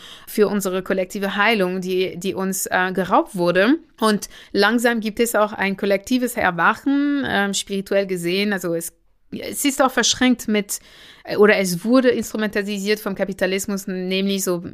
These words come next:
Meditation, Yoga, ne, und Self-Care. Also you can be a better worker if you're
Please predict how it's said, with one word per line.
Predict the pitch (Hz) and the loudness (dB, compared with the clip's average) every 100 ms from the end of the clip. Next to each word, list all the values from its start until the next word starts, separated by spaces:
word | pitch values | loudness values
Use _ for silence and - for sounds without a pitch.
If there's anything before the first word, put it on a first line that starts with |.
| - - - | -16 -20 -6
Meditation, | 185 185 190 190 - - 190 190 190 | 0 2 2 0 0 0 2 2 -2
Yoga, | 185 196 180 180 175 | 0 -2 2 2 2
ne, | 175 175 | -2 -4
und | 180 | -4
Self-Care. | - 190 190 - 185 175 175 175 | 0 0 0 -2 -2 0 0 0
Also | 170 175 | -2 -2
you | 175 175 | -4 -4
can | 190 185 | -4 -2
be | 185 | -2
a | |
better | 160 180 190 180 | 0 0 0 2
worker | 185 196 202 196 190 - | 2 2 2 0 0 -2
if | 175 | -8
you're | - 185 175 175 | -6 -2 0 0